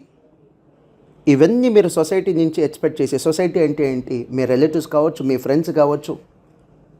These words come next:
మీ నైబర్స్ కావచ్చు, మీతో పాటు కలిసి పనిచేసేటువంటి, మీకోసం పనిచేసే స్టాఫ్ నుంచి కావచ్చు, ఎక్స్‌పెక్ట్ చేయొద్దు. అలా అని ఎవరికి లేవా సార్ అంటే ఉన్నాయి, చాలా తక్కువ మందికి ఉందే అంటున్నా నేను. ఈ గ్రాటిట్యూడ్,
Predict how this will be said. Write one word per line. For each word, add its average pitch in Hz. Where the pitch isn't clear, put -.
మీ 127
నైబర్స్ 156
కావచ్చు, 151
మీతో 151
పాటు 156
కలిసి 151
పనిచేసేటువంటి, 143
మీకోసం 156
పనిచేసే 147
స్టాఫ్ 156
నుంచి 151
కావచ్చు, 143
ఎక్స్‌పెక్ట్ -
చేయొద్దు. 127
అలా 170
అని 226
ఎవరికి 226
లేవా 208
సార్ 202
అంటే 196
ఉన్నాయి, 233
చాలా 208
తక్కువ 226
మందికి 262
ఉందే 220
అంటున్నా 220
నేను. 180
ఈ 139
గ్రాటిట్యూడ్, 165